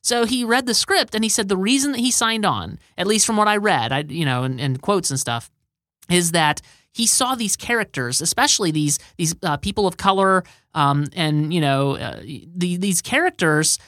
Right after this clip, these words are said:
that had real things to do. They were smart and intelligent people.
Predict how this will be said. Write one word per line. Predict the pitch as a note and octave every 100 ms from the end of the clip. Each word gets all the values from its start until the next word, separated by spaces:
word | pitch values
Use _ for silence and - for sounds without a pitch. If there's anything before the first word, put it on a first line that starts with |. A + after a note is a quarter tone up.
| -
that | G#3
had | F#3+ - A3+ A3+ G#3 _ -
real | F#3+ G#3+ B3 C4
things | - A#3+ A#3+ -
to |
do. | G3+ B3 B3+
They | G3
were | E3
smart | - - A3 B3 A3+
and | F3+
intelligent | D3 - A3 G#3 F#3
people. | - C4 C4 C4